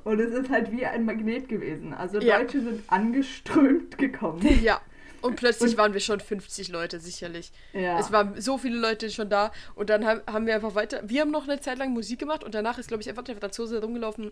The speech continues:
Speaker 2: und hat Leute gefragt, was für Musik die machen wollen. Und irgendwann war ich so in, äh, waren wir so in dieser, dieser Gruppe und in dieser Masse und wir sind schon komplett ausgerastet, weil wir dieses Ding gestartet haben quasi und es waren so viele Leute da.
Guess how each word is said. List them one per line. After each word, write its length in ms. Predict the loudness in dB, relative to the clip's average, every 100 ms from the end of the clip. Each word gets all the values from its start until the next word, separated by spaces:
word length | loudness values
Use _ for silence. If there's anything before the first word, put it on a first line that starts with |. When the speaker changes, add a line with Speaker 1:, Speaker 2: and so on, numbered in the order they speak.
| -10
Speaker 2:
und 100 | -8
hat 120 | -6 -4
Leute 160 | -4
gefragt, 300 | -4 -8 -8
was 100 | -10
für 100 | -10
Musik 260 | -10 -8 -8
die 60 |
machen 220 | -8 -8 -6
wollen. 220 | -6 -6 -10 -20 -20 -10
Und 160 | -8 -4
irgendwann 680 | -4 -2 0 0 0 -2 -10 -18 -20 -20 -20 -20 -20 -20 -20 -20 -20 -4
war 180 | 2 2
ich 100 | 2
so 160 | -4 -2
in, 340 | -2 -4 -6 -8 -6 -2
äh, 400 | 0 2 0 -4 -12 -12
waren 280 | -2 0 0
wir 100 | -4
so 100 | -4
in 100 | -4
dieser, 260 | -4 -6 -6
dieser 240 | -10 -10 -8
Gruppe 320 | -6 -6 -6
und 100 | -6
in 120 | -8 -10
dieser 220 | -8 -8
Masse 300 | -8 -6 -6
und 100 | -4
wir 80 | -6
sind 140 | -8
schon 140 | -10 -8
komplett 340 | -8 -8 -8
ausgerastet, 480 | -8 -6 -8 -6 -6
weil 160 | -6 -2
wir 220 | -2 -2
dieses 300 | -6 -12 -10
Ding 160 | -8
gestartet 500 | -8 -6 -4 -4 -4
haben 200 | -6 -6
quasi 340 | -8 -8 -8 -8
und 60 | -8
es 80 | -8
waren 140 | -8
so 240 | -6 -6 -6
viele 320 | -6 -4 -2
Leute 280 | -4 -6 -8
da. 220 | -8